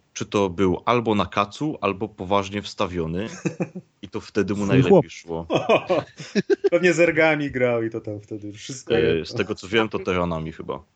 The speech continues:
Speaker 2: No to pasuje, bo przecież ten, tam Jim
Speaker 1: Ale to
Speaker 2: Raynor
Speaker 1: jest, to
Speaker 2: tego
Speaker 1: też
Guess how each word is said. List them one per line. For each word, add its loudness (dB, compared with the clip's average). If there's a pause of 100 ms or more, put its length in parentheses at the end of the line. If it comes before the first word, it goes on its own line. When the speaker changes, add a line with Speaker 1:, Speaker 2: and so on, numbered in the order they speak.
(160)
Speaker 2:
No -2
to 2
pasuje, 4
bo 4
przecież -14
ten, -4
tam -6 (400)
Jim -2
Speaker 1:
Ale 2
to 4
Speaker 2:
Raynor 4
Speaker 1:
jest, 0
to -10
Speaker 2:
tego -8
Speaker 1:
też -